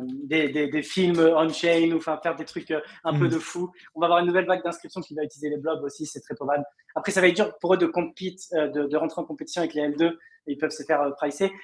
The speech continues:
Speaker 1: Mais si beaucoup d'users sont prêts à payer très cher, bah, techniquement, on pourrait voir des use cases un peu de type inscription ou quoi se développer sur les blobs. Et ça embêterait un petit peu les L deux.
Speaker 2: Ok, ok.
Speaker 1: Ouais.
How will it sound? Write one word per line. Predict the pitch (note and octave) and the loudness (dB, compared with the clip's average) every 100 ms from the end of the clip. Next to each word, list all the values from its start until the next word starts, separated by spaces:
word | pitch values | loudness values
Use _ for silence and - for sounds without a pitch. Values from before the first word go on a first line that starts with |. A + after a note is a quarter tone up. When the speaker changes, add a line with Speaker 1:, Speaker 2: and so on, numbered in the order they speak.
| - | -2
Speaker 1:
Mais | E3 | 0
si | G#3+ F3+ | 2 2
beaucoup | F3+ F#3+ | 0 0
d'users | F3 F3+ G3 | -2 2 2
sont | F#3 | 2
prêts | E3+ | 4
à | F#3 | 4
payer | F3+ F3+ | 4 -2
très | - E3+ | -2 -4
cher, | - G3+ E3+ - - - | 4 4 4 -4 -18 2
bah, | D#3 D#3 | 6 6
techniquement, | - - D#3+ - | 4 -6 -4 -4
on | - | -4
pourrait | - E3 | -4 -2
voir | E3+ | -2
des | D#3+ | -4
use | D#3 D3 | -8 -6
cases | E3+ D#3+ | -4 -4
un | |
peu | D3 E3 | -4 -6
de | D3+ | -8
type | - D#3 | -10 -10
inscription | D3+ - - E3 | -10 -12 -10 -6
ou | D#3+ | -6
quoi | D3+ D#3+ | -2 -4
se | D#3 | -2
développer | C#3 D3 D#3 | -6 -6 -6
sur | D3 | -6
les | C3+ | -2
blobs. | C#3 F3 - - - | 0 0 -2 -10 -4
Et | |
ça | E3 F#3 F3+ | 2 4 6
embêterait | F3+ F3 - | 4 2 2
un | F3 | 0
petit | E3 - | -2 -2
peu | F3 | 0
les | E3 | 4
L | D#3 | 6
deux. | F#3 | 6
Speaker 2:
Ok, | C#3 C#3+ E3+ - _ _ | 6 4 2 -4 _ _
ok. | D#3 D#3+ | -4 -2
Speaker 1:
Ouais. | C3+ | -2